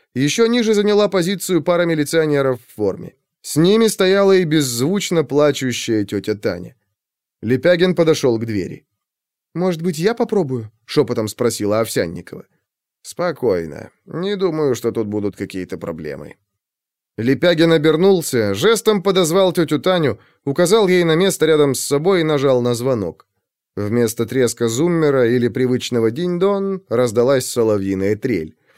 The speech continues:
В глубине квартиры послышались шаги, затем из-за двери донёсся голос Черёмушкина. "Тётя Тань, ты?" Лепягин жестом показал тёте Тане, что нужно ответить утвердительно.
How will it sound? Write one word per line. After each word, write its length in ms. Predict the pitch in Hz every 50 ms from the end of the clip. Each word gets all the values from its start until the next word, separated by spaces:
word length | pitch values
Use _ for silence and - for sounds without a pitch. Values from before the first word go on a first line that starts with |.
| _ _ _ -
В 100 | 113 113
глубине 380 | 123 151 165 170 208 240 226
квартиры 480 | - 202 196 175 165 - 233 233 226 220
послышались 680 | 185 196 180 - 190 202 202 - 196 180 170 165 -
шаги, 500 | - - 175 170 156 143 127 104 - _ _ _ _ -
затем 440 | 107 107 123 120 117 156 165 147 143
из-за 340 | 143 127 107 104 107 123 117
двери 280 | 107 131 156 151 151
донёсся 500 | 127 127 127 139 139 127 - - - 131
голос 340 | 120 110 113 110 110 104 101
Черёмушкина. 760 | - - 127 123 110 92 85 80 80 - - - 78 80 - _ _ _ _ _ _ _ _ _ _ _ _ -
"Тётя 260 | - 170 202 190 - -
Тань, 340 | - 196 185 165 127 113 113
ты?" 360 | - 190 202 202 175 - - _ _ _ _ _ _ _ _ _ _ _ -
Лепягин 560 | 95 104 110 - - 156 156 156 165 180 170
жестом 380 | 135 127 156 147 - - 151 127
показал 380 | 139 - 135 131 131 139 131
тёте 220 | 117 131 120 123 120
Тане, 300 | 104 147 156 160 151 131
что 200 | 117 - 143 123
нужно 320 | 127 127 120 113 123 117
ответить 380 | 110 101 110 110 101 - 98 107
утвердительно. 720 | 110 95 113 139 131 120 113 - - - 80 82 78 -